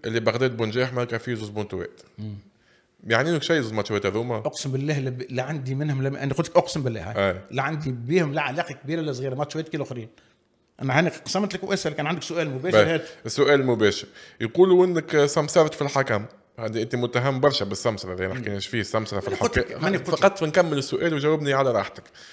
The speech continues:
Speaker 1: يقولوا انك خذيت فلوس واوهمت واحد من المسؤولين، ما، ما غير نسميهم، ما يسالش في ال-،
Speaker 2: مم.
Speaker 1: ما غير نسميهم جمعيه زاده،
Speaker 2: مم.
Speaker 1: انك خذيت فلوس وانه الحكم مريقل باش يعاون الجمعيه اكس في الح-، في ال-،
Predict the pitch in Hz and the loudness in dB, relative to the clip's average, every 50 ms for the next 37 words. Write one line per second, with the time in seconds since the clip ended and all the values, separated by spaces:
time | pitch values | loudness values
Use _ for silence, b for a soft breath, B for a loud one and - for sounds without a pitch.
0 | B B B 117 113 - 170 165 160 156 156 160 156 143 127 - - - 139 147 | B B B -8 -2 2 2 4 4 4 2 2 0 0 -2 -4 -4 -2 0 0
1 | 143 143 120 - - 139 151 170 190 - - - - B B B B B B B | 0 0 -2 -2 2 4 4 4 4 2 -2 -10 -12 B B B B B B B
2 | - 104 104 107 110 110 110 104 - - - - 123 123 131 - - 127 131 139 | -4 -2 0 2 2 2 2 0 -2 -2 0 4 4 4 4 6 8 10 10 10
3 | 156 160 151 135 113 95 - 127 135 135 123 - 107 107 113 117 120 123 - - | 10 8 6 6 4 2 4 6 6 6 6 2 -2 -2 0 0 0 0 0 0
4 | 107 117 - - 98 85 - - - - 104 107 113 110 - 98 110 113 117 131 | -2 0 2 2 2 0 -4 -10 -14 -8 -4 -4 -4 -4 -4 -2 0 2 2 4
5 | - 113 104 - 113 113 113 110 92 90 92 - - 123 151 165 156 - 107 - | 2 2 0 0 0 0 0 -2 -2 -4 -4 -2 0 0 0 0 -4 -6 -6 -6
6 | - - - 107 110 110 107 110 123 127 117 127 120 120 117 104 113 107 110 117 | -6 -2 -2 -2 0 0 0 2 2 0 0 0 0 2 2 4 4 4 6 4
7 | 117 104 95 90 104 135 135 143 151 - - - 131 135 143 139 123 104 - 139 | 4 4 4 2 2 0 2 2 0 -2 -2 -6 -6 -4 -2 -2 -2 -2 0 0
8 | 147 147 139 - - 135 147 156 147 131 - - 147 160 156 - 165 147 139 131 | 2 2 0 0 0 2 2 2 2 2 0 2 2 2 2 2 2 2 2 2
9 | - - 120 - 151 139 127 113 113 117 131 147 143 139 135 131 135 127 - 127 | 4 2 2 4 4 2 4 2 2 4 4 2 2 2 2 2 2 2 4 4
10 | 120 135 139 135 131 127 120 110 123 113 117 127 131 127 123 - - - 131 135 | 6 6 6 6 6 4 4 4 4 6 6 6 8 8 8 6 6 2 -2 -2
11 | - - - - 117 120 120 117 - 113 113 110 107 107 107 107 104 | -2 -6 -8 -6 -4 -2 -2 -2 -4 -4 -4 -2 0 0 2 0 0